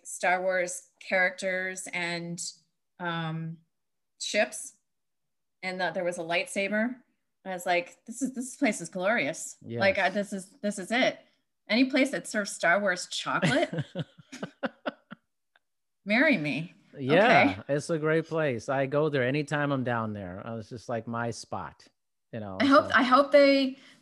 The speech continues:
Speaker 1: I hope they are open
Speaker 2: Uh,
Speaker 1: again.
Speaker 2: yeah,
Speaker 1: I mean,
Speaker 2: that's
Speaker 1: we're just
Speaker 2: true.
Speaker 1: starting to, like, L A just kinda decided that, um, the pandemic's over, <laughs> I guess.
Speaker 2: <laughs>
Speaker 1: Um, <laughs> I, I
Speaker 2: We're
Speaker 1: don't, I don't
Speaker 2: done.
Speaker 1: know.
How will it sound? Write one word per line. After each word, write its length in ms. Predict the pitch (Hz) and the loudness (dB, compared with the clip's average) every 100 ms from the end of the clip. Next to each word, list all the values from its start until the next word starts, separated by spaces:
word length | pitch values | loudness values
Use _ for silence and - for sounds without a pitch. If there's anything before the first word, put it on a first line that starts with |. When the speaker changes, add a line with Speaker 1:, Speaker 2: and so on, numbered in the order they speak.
| _ _ _ 208 | _ _ _ -4
Speaker 1:
I 60 | |
hope 240 | 247 240 247 | -2 -2 0
they 640 | 240 233 233 226 233 - _ _ _ _ _ 202 | 2 2 2 0 -4 -12 _ _ _ _ _ 4
are 140 | 220 | 6
open 460 | 320 370 196 180 - | 6 2 0 -2 -4
Speaker 2:
Uh, 40 | 196 | 0
Speaker 1:
again. 240 | - 160 | 2 4
Speaker 2:
yeah, 200 | 160 208 | 4 6
Speaker 1:
I 80 | 156 | 6
mean, 100 | 123 | 6
Speaker 2:
that's 80 | - | 6
Speaker 1:
we're 140 | 269 | 6
just 180 | - 415 | 6 4
Speaker 2:
true. 80 | - | 6
Speaker 1:
starting 320 | 339 330 320 | 8 8 8
to, 80 | 302 | 6
like, 360 | 262 247 247 - - - - | 6 6 4 -4 -16 -14 -2
L 220 | 220 247 | 4 6
A 160 | 262 262 | 6 4
just 320 | 254 226 - | 0 -6 -4
kinda 520 | 233 214 208 208 202 - _ _ _ | 0 2 4 2 2 -2 _ _ _
decided 540 | 202 - 208 208 208 185 | -6 2 4 6 4 4
that, 340 | 190 190 - - - | 4 4 0 -8 -6
um, 380 | 185 180 180 185 | -2 0 -2 -8
the 60 | 185 | -12
pandemic's 560 | 226 190 190 190 - | -10 -4 -2 -2 -4
over, 220 | 180 190 | -4 0
<laughs> 20 | 311 | 0
I 60 | - - - | -2 -4 0
guess. 260 | - - | 2 4
Speaker 2:
<laughs> 40 | 440 - 480 - | 4 4 2 6
Speaker 1:
Um, 320 | 254 240 240 254 | 8 8 6 2
<laughs> 840 | - 330 - - - - _ _ 226 | 4 4 2 -8 -18 -20 _ _ 2
I, 240 | - 240 | 6 8
I 40 | |
Speaker 2:
We're 120 | 233 190 | 8 10
Speaker 1:
don't, 60 | 175 | 10
I 120 | 160 | 10
don't 120 | 294 | 8
Speaker 2:
done. 380 | 247 240 277 277 170 605 302 - | 8 8 8 4 4 6 6 6
Speaker 1:
know. 100 | 254 | 4